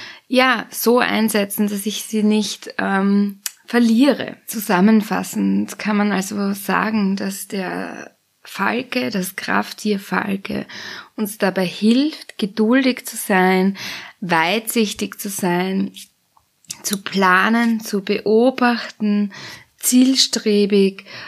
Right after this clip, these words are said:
ja, im Auge zu behalten, was für uns wichtig ist, ausdauernd zu sein, auch schnell zu sein im richtigen Moment, den Scharfsinn zu behalten und in der Metaebene eben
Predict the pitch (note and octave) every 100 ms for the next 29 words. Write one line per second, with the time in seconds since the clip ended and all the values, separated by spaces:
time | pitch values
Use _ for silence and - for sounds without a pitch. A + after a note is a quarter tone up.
0 | - _ _ _ _ - A#3+ A3+ - G3
1 | G3 - F#3+ A#3+ A#3+ - A3+ G#3 G3+ F#3+
2 | G#3 - G3+ G3+ G3 - - - A#3 B3+
3 | A#3+ A3+ G#3+ A3+ - - G3 G3 F#3+ G3
4 | - - G#3 G#3+ B3+ C4 F3+ F3 F3 F#3
5 | - F#3+ - F3 - - - - - -
6 | - - _ _ - F#3+ F3+ - - -
7 | - G#3 G3+ G3+ C4 C4 B3 A3+ G3 G3+
8 | G3+ G3+ G#3+ - G#3+ G3+ F#3+ F#3 F#3+ F3+
9 | G3 - - G3 G3 - F#3 - A3+ -
10 | G#3 G3+ G3 F3+ F#3 F#3 F#3 G#3 - G#3
11 | G#3+ - G3+ G3 F#3+ F#3 F#3+ - - -
12 | F#3 F3+ F3 F#3 F#3+ - - - - -
13 | G3+ A3 A3+ A3+